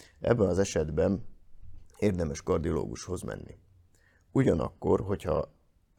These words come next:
ugyanez a jellegű fájdalom jelentkezik nyugalomban, és több mint húsz percig tart, akkor nem kardiológushoz kell menni, hanem a mentőszolgálatot kell értesíteni, mert felvetődik annak a gyanúja, hogy esetlegesen infarktusról van szó.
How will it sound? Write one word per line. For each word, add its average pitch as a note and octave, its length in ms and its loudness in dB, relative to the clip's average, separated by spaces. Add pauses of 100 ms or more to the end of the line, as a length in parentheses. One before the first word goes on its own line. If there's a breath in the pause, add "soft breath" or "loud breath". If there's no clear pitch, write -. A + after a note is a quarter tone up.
ugyanez E2 420 2
a B1+ 60 -4
jellegű E2 460 0
fájdalom F2+ 760 -2 (440 soft breath)
jelentkezik F2 580 0
nyugalomban, G#2 1000 -2 (220)
és - 160 -8
több A#2 160 4
mint E2+ 180 -2
húsz G2 260 -2
percig - 380 -8
tart, - 420 -4 (460 soft breath)
akkor - 560 4 (680)
nem A2 220 4
kardiológushoz E2+ 720 0
kell E2+ 200 0
menni, E2 280 -4
hanem F2+ 260 -2
a F2+ 80 -2
mentőszolgálatot D#2+ 1120 -4
kell D2+ 220 -6
értesíteni, E2+ 760 -4
mert F2 200 -2
felvetődik E2 720 -2
annak E2 300 -2
a E2+ 60 -6
gyanúja, E2+ 440 -4
hogy F2 180 -8
esetlegesen E2+ 720 -6
infarktusról F#2+ 720 -4
van F#2 200 -2
szó. - 320 -8